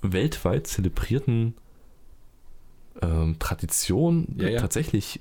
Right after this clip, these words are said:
Speaker 1: äh, dass die Herkunft komplett verloren gegangen ist.
Speaker 2: Wahnsinn, ne?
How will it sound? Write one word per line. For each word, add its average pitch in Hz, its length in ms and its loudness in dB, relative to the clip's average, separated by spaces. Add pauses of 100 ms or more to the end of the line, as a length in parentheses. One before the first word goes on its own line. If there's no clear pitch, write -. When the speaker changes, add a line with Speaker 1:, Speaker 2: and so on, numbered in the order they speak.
(100)
Speaker 1:
äh, - 260 -4 (240)
dass - 140 -4
die 90 140 2
Herkunft - 400 -2 (160)
komplett 151 360 0
verloren 95 380 0
gegangen 78 280 0
ist. - 180 -8 (880)
Speaker 2:
Wahnsinn, 90 320 -2
ne? 90 180 -4